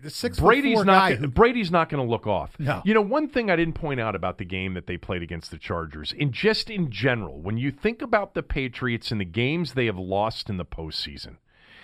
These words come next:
Speaker 2: and it, it's, I think, uniformly true. Uh, you think about the Ravens and the Giants in particular. The Giants beating them, you know, twice in, in Super Bowls,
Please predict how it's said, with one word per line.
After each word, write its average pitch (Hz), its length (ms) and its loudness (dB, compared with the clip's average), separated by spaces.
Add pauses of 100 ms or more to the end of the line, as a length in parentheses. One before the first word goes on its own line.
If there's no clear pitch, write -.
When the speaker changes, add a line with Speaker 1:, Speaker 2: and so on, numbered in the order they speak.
(300)
Speaker 2:
and 131 120 2
it, 131 280 -6
it's, 135 320 -4
I 143 120 6
think, 233 360 -4
uniformly 123 640 0
true. 73 400 -6 (540)
Uh, 110 280 2
you 117 180 -4
think 147 220 -2
about 127 240 2 (100)
the 92 80 -6
Ravens 180 640 0 (120)
and 113 340 0
the 92 80 -4
Giants 87 800 -2
in 98 160 -4
particular. 76 600 -8
The 82 120 -10
Giants 120 520 -2
beating 107 440 -2
them, 87 400 -2 (360)
you 98 120 -4
know, 90 120 -4
twice 113 560 0
in, 90 300 -6
in 92 200 -4
Super 87 340 -6
Bowls, 69 360 -12